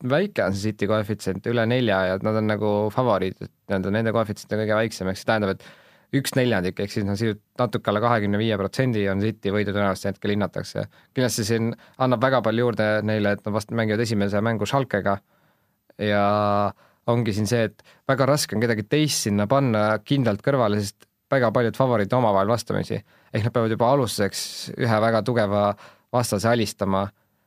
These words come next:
Et Cityl on selles mõttes tugev eelis, annab neile ka kontorites nii-öelda selle, noh, koefitsiendiga eelise ja teisest küljest, noh, mine tea, äkki nad saavad veel poolfi-, või veerandfinaalis ka nii-öelda hea loosi, on ju, seal mingi Porto või kes iganes, on ju.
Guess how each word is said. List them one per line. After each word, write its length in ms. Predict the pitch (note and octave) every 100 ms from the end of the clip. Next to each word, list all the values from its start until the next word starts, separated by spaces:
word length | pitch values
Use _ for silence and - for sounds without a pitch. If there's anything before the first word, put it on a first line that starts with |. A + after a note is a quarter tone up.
| _ F#2+
Et 200 | G2 - -
Cityl 400 | - C3+ C3 G#2+
on 60 | G#2
selles 200 | C#3 B2
mõttes 260 | A2 - -
tugev 240 | C#3 B2 C3
eelis, 320 | E3 C3 A2 B2+
annab 160 | A#2
neile 140 | A2+ A2+
ka 100 | A#2+ A2+ -
kontorites 520 | C3 A2 G#2 G2+ G#2
nii-öelda 300 | A2+ A2 G#2+ G#2 - - - _
selle, 240 | - G#2+ G#2 G#2 G#2 G2+
noh, 140 | G#2 -
koefitsiendiga 560 | C3+ B2 A2+ A2 A2+ A#2
eelise 360 | A2+ G2 - G2 G2
ja 140 | G2 G2+ G2+
teisest 240 | A#2+ A2 -
küljest, 280 | A2 G2+
noh, 100 | G#2+ - _ -
mine 160 | A2+ A2+
tea, 100 | A#2+ A2
äkki 120 | A2+
nad 80 | G#2
saavad 200 | A#2 A2+
veel 160 | C3+ A2
poolfi-, 320 | A#2+ A2+ A#2 -
või 180 | A2+ G#2+
veerandfinaalis 560 | A#2 A#2+ G#2 A2 G#2 G2+
ka 180 | - A2+ G2 - - - -
nii-öelda 240 | G#2 G2+ G#2+
hea 80 | G#2
loosi, 280 | A2 G2+ G2
on 160 | G2
ju, 60 | G2 G2
seal 160 | G2 G2
mingi 360 | G2 G2 G2 G2+ G2+
Porto 360 | G#2 - G2+
või 180 | F#2+ G2 G#2
kes 140 | G2+ G2+
iganes, 280 | F2 F#2
on 100 | F#2+
ju. 20 | -